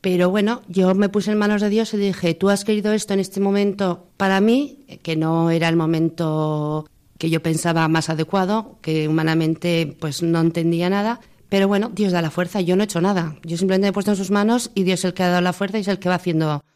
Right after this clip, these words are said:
a través de las cosas. Él envía la gracia y yo me dejo llevar, no hago más, no tengo mérito.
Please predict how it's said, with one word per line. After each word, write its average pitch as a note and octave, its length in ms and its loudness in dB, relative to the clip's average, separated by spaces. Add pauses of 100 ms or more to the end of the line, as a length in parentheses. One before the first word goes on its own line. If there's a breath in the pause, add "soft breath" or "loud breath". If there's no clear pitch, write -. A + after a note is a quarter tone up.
(240)
a E3 120 -4
través E3 320 0
de D#3 60 -2
las D#3 200 -4
cosas. F#3+ 320 -4
Él E3+ 80 0
envía F3 220 2
la F3+ 100 2
gracia G3+ 500 0
y F#3 120 -6
yo E3+ 100 0
me F3 100 2
dejo D#3+ 200 -6
llevar, C#3+ 320 -6 (280)
no F#3 120 0
hago E3 100 2
más, D3 260 -6
no F3 120 -4
tengo E3 140 -4
mérito. C#3+ 480 -6